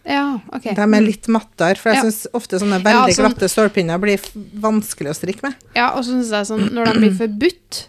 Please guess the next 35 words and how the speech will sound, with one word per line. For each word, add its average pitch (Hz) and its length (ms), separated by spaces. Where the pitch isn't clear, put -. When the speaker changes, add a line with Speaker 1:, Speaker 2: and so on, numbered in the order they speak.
Speaker 1:
det, 226 240
det 240 160
er - 0
Speaker 2:
Ja, 208 180
Speaker 1:
det 226 60
Speaker 2:
de 214 40
er 214 40
Speaker 1:
verste. 214 260
Speaker 2:
spisse 226 320
også. 208 60
Speaker 1:
Butte, - 800
eh, 220 300
stålpinner, 220 520
det 226 200
liker 208 200
ikke - 140
jeg. - 100
Speaker 2:
Nei, 220 220
ikke 214 160
heller. 165 140
Speaker 1:
Det, 226 340
da, 214 280
da 208 280
får 208 300
du 123 80
ikke - 140
tak - 580
i 180 600
Speaker 2:
Nei, 233 240
jeg 208 240
føler 226 180
at 185 60
det 185 140
bare 196 180
sklir 202 680